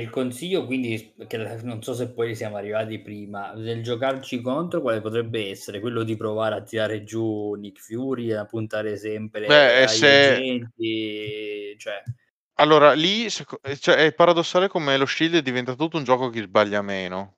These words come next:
Speaker 2: Quindi, eh, cioè, se il, il giocatore dello Shield è capace, difficilmente si riuscirà a mettere le mani su Nick Fury. Quindi avere sempre molto in testa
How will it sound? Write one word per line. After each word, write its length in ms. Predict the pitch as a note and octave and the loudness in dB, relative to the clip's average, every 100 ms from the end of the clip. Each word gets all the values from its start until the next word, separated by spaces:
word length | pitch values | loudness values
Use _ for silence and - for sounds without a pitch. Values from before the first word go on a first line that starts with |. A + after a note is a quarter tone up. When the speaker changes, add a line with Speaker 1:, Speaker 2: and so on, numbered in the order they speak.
| _ | _
Speaker 2:
Quindi, 560 | - A2+ A2 G#2+ G#2 E2+ | -6 -6 -4 -4 -4 -4
eh, 400 | F#2 A2 A#2 A#2 | -4 -2 -2 -2
cioè, 180 | - A#2+ | 0 0
se 180 | - B2+ | 4 4
il, 380 | B2 A#2+ C3 C#3 C3+ C3+ | 4 0 4 4 4 0
il 80 | C3 | -2
giocatore 400 | C3+ C#3 D3+ C#3+ | -2 2 2 4
dello 180 | C#3 C3+ | 4 2
Shield 340 | - C#3 B2+ | 0 2 2
è 60 | B2+ | 4
capace, 920 | B2 C#3+ D3 D3 - C#3+ C3+ C3+ - | 6 8 10 8 6 4 4 2 -4
difficilmente 880 | A#2+ A#2 - A#2+ - A#2+ A#2+ A#2 A2+ | -12 -12 -8 -6 -6 -4 -2 -2 -4
si 140 | - | -4
riuscirà 340 | G#2+ - A2+ A2 | -6 -2 2 2
a 60 | |
mettere 320 | G#2+ G#2+ A2 | 2 -2 -2
le 60 | G#2 | 0
mani 260 | G2+ G2+ G#2 | 0 -2 -2
su 140 | - | -8
Nick 180 | G#2 G2 | -10 -10
Fury. 480 | - G2+ F#2+ F#2+ G2 _ _ _ _ _ _ | -6 -4 -2 -4 -6 _ _ _ _ _ _
Quindi 480 | - C3 C#3 C#3 C3+ | 0 2 4 2 4
avere 360 | A#2 A2+ B2+ A#2+ | 4 8 8 6
sempre 520 | - C#3+ C3+ B2 C3 | 4 4 4 4 2
molto 400 | B2+ B2+ A#2+ C3 | 4 4 4 0
in 160 | A#2+ A2 | -4 4
testa 760 | A2+ A2 A2+ - B2 A#2+ A2 | 6 6 4 6 8 10 8